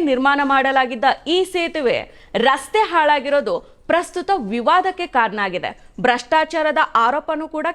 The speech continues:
ಕೇಳ್ಬಂದಿದೆ. ಮುಂಬೈನ ಟ್ರಾನ್ಸ್ ಹಾರ್ಬರ್ ಲಿಂಕ್ ಅಂತ ಜನಪ್ರಿಯವಾಗಿ ಕರೆಯಲ್ಪಡೋ ಅಟಲ್ ಬಿಹಾರಿ ವಾಜಪೇಯಿ ಸೇವ್ರಿ ನವ ಶೇವಾ ಅಟಲ್ ಸೇತು ದಕ್ಷಿಣ ಮುಂಬೈನಿಂದ ನವಿ ಮುಂಬೈಗೆ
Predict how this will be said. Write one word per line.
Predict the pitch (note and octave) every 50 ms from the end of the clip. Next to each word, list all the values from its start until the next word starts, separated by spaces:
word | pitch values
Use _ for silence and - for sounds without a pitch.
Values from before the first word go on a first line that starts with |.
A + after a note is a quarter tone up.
| E4
ಕೇಳ್ಬಂದಿದೆ. | D4+ C4 A#3+ G3 A3+ G3+ F#3+ F3+ D#3 E3+ G3 - _ _ _ _ _ -
ಮುಂಬೈನ | A#3 C4 D4+ E4 F4 G4+ A4 A4 G4+ F#4 B3+ D#3+ - - - - _ _ _ -
ಟ್ರಾನ್ಸ್ | D4 D#4 D#4+ F4+ F#4 F4+ - D4+ -
ಹಾರ್ಬರ್ | D#4+ D4 D4 D4 B3 D#4 D#4 D4+ D4 C4
ಲಿಂಕ್ | B3+ C#4+ D4+ - - -
ಅಂತ | C4+ C4+ C4+ C4+ C4+ G#3+ -
ಜನಪ್ರಿಯವಾಗಿ | B3+ A#3 A#3+ C4+ C4+ - C#4+ C4 C4 C4 B3+ C4 B3+ A#3+ E4 E4 - -
ಕರೆಯಲ್ಪಡೋ | B3+ B3 B3 C#4+ F4 G4 F#4 - D#4 B3+ - C3+ - - - - - - - C4+
ಅಟಲ್ | C#4+ - - F4+ F4+ F#4+ C#4 A#3+
ಬಿಹಾರಿ | C#4+ C#4+ C#4 C#4 D4+ D4+ D4 D4+ D4+ C#4 G#3+ F#3+
ವಾಜಪೇಯಿ | G#3+ G#3+ B3 B3 - - - C#4 B3 F#3 - - - - - - - - -
ಸೇವ್ರಿ | D#4+ D#4+ E4+ F4 D#4 - F#4+ F#4+ G4 D#4+ C4
ನವ | B3 B3 B3+ D4+ D4+ - -
ಶೇವಾ | D4 C4+ C4+ B3+ C#4 C#4 C4 - - B3+
ಅಟಲ್ | C4 C4 - F4+ F4 E4 - -
ಸೇತು | C4+ A#3 G3+ - - C#3+ - - - _ - F#3 C#4+
ದಕ್ಷಿಣ | D#4 E4+ E4 - - A4 G#4+ A4 G#4 F#4+ D#4+
ಮುಂಬೈನಿಂದ | D4 C4+ C4 D4+ D4 D4 D4 D4 C#4 G#3 F#3+ D3 - - - - - - A#3+ C4
ನವಿ | D4 D4+ D4 D4+ F#4+ G#4 G4+ E4+
ಮುಂಬೈಗೆ | E4+ D#4+ C#4 C4+ C#4 C4+ B3+ C#4 C#4+